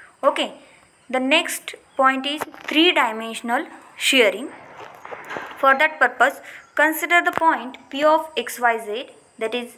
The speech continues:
we take the point in three D space, having position vector X comma Y comma Z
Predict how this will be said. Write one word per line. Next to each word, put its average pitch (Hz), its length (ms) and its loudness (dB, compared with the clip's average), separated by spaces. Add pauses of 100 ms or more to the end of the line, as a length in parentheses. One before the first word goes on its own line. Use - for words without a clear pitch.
we 226 100 -12
take 226 260 -2
the 226 80 -2
point 226 360 0
in 320 280 -6 (160)
three 277 160 0
D 294 100 0
space, 240 420 -6 (420)
having 302 460 0 (280)
position 349 680 2
vector 294 460 2 (160)
X - 360 0
comma 240 440 6
Y 226 280 4
comma 214 360 -4
Z 233 320 -2